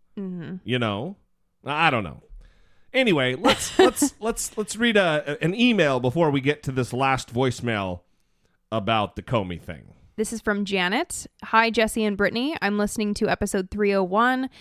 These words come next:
Speaker 1: and agree with your assessment of not celebrating the fact that the cop got fired and charged. Getting them charged isn't the problem. The problem is getting them convicted.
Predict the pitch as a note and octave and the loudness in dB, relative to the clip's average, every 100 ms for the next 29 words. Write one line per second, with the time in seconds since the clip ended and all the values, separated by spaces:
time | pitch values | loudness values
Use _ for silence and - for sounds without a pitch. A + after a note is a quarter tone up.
0 | - - G3+ G3+ F#3 A3 B3 B3 - G#3 | -20 -8 -2 -2 0 -2 0 0 2 0
1 | G3 A#3+ A3+ - A#3 - F3+ F#3 G3 - | 2 0 0 0 -2 -2 -4 0 0 -2
2 | - G#3 G3+ G#3 G3+ G3 F3+ G3 G3 - | -2 0 2 2 0 -4 -4 -2 -2 -2
3 | - E3+ E3+ - G3+ G3 - F3+ - - | -6 -6 -6 -4 0 0 2 -2 0 0
4 | G3+ G3+ F#3+ D#3 E3 A#3 A#3+ A#3+ A3+ - | 2 2 0 -4 -2 2 2 2 -2 -12
5 | - - - - G#3 G#3+ G3 F#3 B3 B3+ | -18 -20 -16 -4 0 0 0 0 4 4
6 | C4 A3+ - A#3 F#3+ F3+ C4+ E4+ C4 D#3+ | 4 0 0 0 -2 0 2 4 2 0
7 | F#3 A#3 - G#3 A3 G3+ G#3+ G#3+ G3+ F#3+ | -2 -6 -4 0 2 2 4 2 2 0
8 | F#3+ F#3+ F#3 G3 A3 G#3+ B3+ - E3+ - | 0 -2 -2 -2 -4 0 0 0 -4 -6